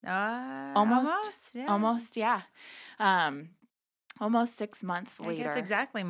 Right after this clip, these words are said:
Speaker 1: almost exactly six, yeah.
Speaker 2: Yeah, which is bizarre 'cause that's kind
Speaker 1: Yeah.
Speaker 2: of the, the goal that we're shooting for with this whole series. We recorded that in my, uh,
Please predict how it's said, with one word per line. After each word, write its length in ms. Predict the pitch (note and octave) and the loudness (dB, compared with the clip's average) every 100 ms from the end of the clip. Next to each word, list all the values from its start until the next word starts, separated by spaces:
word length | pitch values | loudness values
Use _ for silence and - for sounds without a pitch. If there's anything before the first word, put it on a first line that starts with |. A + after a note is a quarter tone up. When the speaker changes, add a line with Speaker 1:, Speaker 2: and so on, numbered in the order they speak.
| F3+ | -6
Speaker 1:
almost 360 | - G#3 A#3+ | -6 -4 -6
exactly 440 | A#3 G#3 A3 - F3+ | -8 -10 -10 -10 -14
six, 380 | - - - G#3+ | -12 -16 -14 -8
yeah. 80 | G#3 | 0
Speaker 2:
Yeah, 220 | A#3 E3+ - - | 2 0 -8 -4
which 220 | G#3 - | -2 0
is 280 | F3+ F3+ - - - | -2 -4 -12 -18 -4
bizarre 380 | G3 G3+ F#3+ | 2 6 6
'cause 160 | F3 F#3+ | 6 0
that's 180 | F#3 F3+ | -2 0
kind 180 | F#3 E3 | 0 0
Speaker 1:
Yeah. 60 | |
Speaker 2:
of 80 | E3 | 0
the, 240 | E3 D3+ - | 0 -2 -2
the 80 | D#3+ | -4
goal 300 | D#3+ D#3+ D#3+ | 0 0 0
that 180 | D3 - | -2 -2
we're 260 | D3 D3+ - | -4 -4 -6
shooting 420 | - - F#3 E3 | -6 -2 -2 -4
for 300 | - C#3+ C#3+ | -4 0 0
with 180 | E3+ E3 | -2 -6
this 180 | D#3+ D#3+ | -8 -6
whole 280 | C#3+ C3+ E3+ | -6 -6 -6
series. 580 | - E3+ F3+ D3+ G3 - - - - | -8 -8 -8 -10 -12 -12 -16 -16 -4
We 120 | G#3 | -2
recorded 480 | F3+ F3 F3+ F3+ E3+ | -2 0 0 0 0
that 200 | C#3+ - | -2 -2
in 180 | F3 E3 | -4 -2
my, 340 | D3+ D3+ D#3 - | -2 -2 -4 -2
uh, 280 | D3+ C#3+ | 0 0